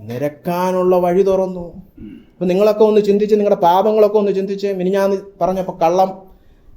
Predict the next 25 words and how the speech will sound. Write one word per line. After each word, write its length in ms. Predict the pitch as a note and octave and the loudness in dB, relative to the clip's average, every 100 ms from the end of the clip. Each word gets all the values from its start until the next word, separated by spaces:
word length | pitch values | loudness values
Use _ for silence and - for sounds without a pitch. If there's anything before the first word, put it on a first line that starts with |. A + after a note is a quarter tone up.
| D3 | -8
ഏ, 60 | E3+ C#3+ | -6 -2
നിങ്ങൾ 180 | E3 G3 | 2 4
വെച്ച് 260 | F3+ F3+ G#3+ | 2 2 2
പൊറുപ്പിക്കുന്ന 460 | F#3+ F#3 G3+ G3+ F#3+ | 4 4 2 2 2
പിണക്കം 260 | F3+ F#3+ G#3+ | 2 2 2
ഉണ്ടല്ലോ, 200 | F#3 D#3+ | 2 0
നിങ്ങളുടെ 200 | D#3+ E3 | 0 0
അമ്മായിയമ്മയോട് 480 | E3 F3+ F#3 F3+ F3+ | 0 0 2 2 2
പൊറ-, 160 | F3 - | 0 -2
വെച്ച് 140 | E3 F3+ | -2 0
പൊറുപ്പിക്കുന്ന 400 | E3 F3 E3+ E3 - | 0 -2 -4 -8 -8
പിണക്കം, 320 | D#3 E3 F3+ F3+ - _ - - _ - | -6 -4 -4 -6 -12 _ -20 -20 _ -6
നിങ്ങളുടെ 360 | D3 F3+ F#3 F3+ F3 - - _ _ | -2 2 4 4 0 -4 -20 _ _
ഓഫീസിൽ 500 | C3+ D#3+ F3 G3+ G#3 F#3+ | 2 4 4 4 4 4
നിങ്ങൾ 160 | F3+ F3+ | 4 2
ചെയ്തുകൊണ്ടിരിക്കുന്ന 640 | E3+ F#3 F#3+ F3+ F3+ F3+ E3 | 4 4 2 0 0 0 0
കള്ളത്തരം, 420 | D#3 F3 F#3+ F#3 - - - | 2 0 0 -4 -6 -16 -8
നിങ്ങളുടെ 220 | C3+ D#3+ D3+ | -2 0 0
വഞ്ചന, 420 | D3 D#3+ F3 F#3 F#3+ - - - | 0 0 0 0 -2 -8 -16 -10
നിങ്ങളുടെ 240 | B2+ D#3+ D3 | -2 0 2
ലൈംഗിക 440 | C#3 E3 F3+ F#3+ F#3+ F3 | 0 0 2 4 4 4
പാപങ്ങൾ, 420 | E3+ F3+ F#3 F#3+ G3 - _ - | 2 2 0 -2 -4 -12 _ -2
ഇതിനെല്ലാം 840 | E3+ F3+ F3+ F#3 G#3 A3 A3+ A3+ A#3 G#3 | 2 4 2 2 2 4 4 4 2 2
അടിയുണ്ട്. 480 | G3+ A#3 G3+ E3 - - - _ _ _ _ _ _ _ C#3 | 2 2 0 -4 -8 -12 -20 _ _ _ _ _ _ _ 0
നീതിമാനായ 760 | E3+ G#3 B3 B3 A3+ A3 G#3+ | 2 4 2 2 0 0 2